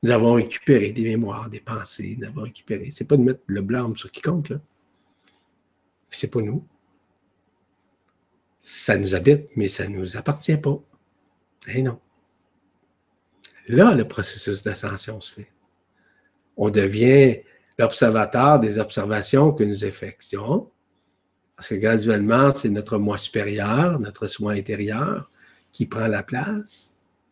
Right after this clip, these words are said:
que graduellement, c'est le corps de traité qui va prendre le pouvoir. Oh, là, ça commence à être intéressant. Vous savez,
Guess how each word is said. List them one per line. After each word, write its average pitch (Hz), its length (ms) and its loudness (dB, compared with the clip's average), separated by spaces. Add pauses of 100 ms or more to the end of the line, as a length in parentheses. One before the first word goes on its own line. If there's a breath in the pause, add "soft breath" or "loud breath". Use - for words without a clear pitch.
(1080)
que 113 80 2
graduellement, 110 880 4
c'est 127 140 0
le 104 120 -2
corps 113 220 0
de 110 80 0
traité 101 440 -2
qui 123 100 -6
va 98 160 -4
prendre 110 500 -4 (760)
le 98 100 -8
pouvoir. 139 840 -4 (320)
Oh, 165 320 -6
là, 143 160 -4
ça 123 160 -8
commence 113 320 -4
à 113 60 -2
être - 100 -8
intéressant. 104 480 -12 (2250)
Vous - 340 -20
savez, 165 400 6